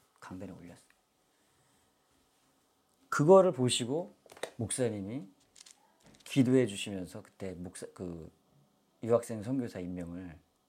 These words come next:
해주셨죠. 나의 인생을,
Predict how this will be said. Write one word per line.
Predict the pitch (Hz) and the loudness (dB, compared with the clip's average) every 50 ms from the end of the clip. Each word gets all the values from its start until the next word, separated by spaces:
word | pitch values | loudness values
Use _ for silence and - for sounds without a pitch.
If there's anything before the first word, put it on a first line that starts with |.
| _ _ _ _ _ _ _ _ _ _ _ _ _ _ _ _ _ _ _ _ _ _ _ _ _ - - | _ _ _ _ _ _ _ _ _ _ _ _ _ _ _ _ _ _ _ _ _ _ _ _ _ -18 -14
해주셨죠. | 147 143 131 - - - - - _ _ _ _ _ _ _ _ _ _ _ _ _ _ _ _ _ _ _ _ _ _ _ _ _ _ _ _ _ _ _ _ _ _ - - - _ _ _ _ _ _ _ _ _ _ _ _ _ _ _ _ _ _ _ _ - | -12 -12 -12 -12 -16 -18 -20 -20 _ _ _ _ _ _ _ _ _ _ _ _ _ _ _ _ _ _ _ _ _ _ _ _ _ _ _ _ _ _ _ _ _ _ -20 -20 -20 _ _ _ _ _ _ _ _ _ _ _ _ _ _ _ _ _ _ _ _ 2
나의 | - 113 120 135 143 143 120 | 6 10 10 10 10 8 6
인생을, | 113 113 101 120 117 117 127 143 131 101 87 | 0 -2 -6 -8 -8 -8 -8 -10 -10 -12 -14